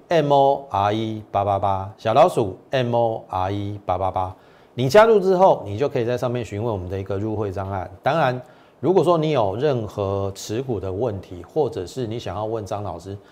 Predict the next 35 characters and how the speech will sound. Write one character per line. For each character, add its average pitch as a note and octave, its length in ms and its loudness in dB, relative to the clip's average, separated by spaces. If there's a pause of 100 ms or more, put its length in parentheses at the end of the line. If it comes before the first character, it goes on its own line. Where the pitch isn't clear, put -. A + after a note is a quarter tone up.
(200)
任 C3 160 -2
何 G2 160 0
问 A2+ 160 -2
题 F2+ 160 -10
的 E2+ 100 -10
话， F#2 240 -4
你 A#2 80 -4
也 A2+ 80 -2
可 F#2+ 120 -6
以 F#2+ 40 -4
在 G2+ 140 -6
上 G2+ 140 -6
面 G2 200 -6
提 E2+ 220 -12
问。 F#2 160 -4 (580)
我 G2+ 140 -4
如 C3 140 2
果 D#3 120 6
有 F#2+ 140 -2
时 G2+ 180 -8
间 A2+ 200 -4
的 F#2+ 120 -4
话， G2+ 380 -4
我 F2+ 100 -10
就 G#2+ 120 -4
会 A2 80 -2
在 G#2+ 200 -4 (440)
这 G2+ 100 -12
个 F#2 140 -6
上 G#2+ 180 -4
面， G2+ 240 -6 (240)
哦， E2+ 160 -10 (320)
回 F#2+ 140 -6
复 G#2 220 -4
你。 D#2+ 120 -14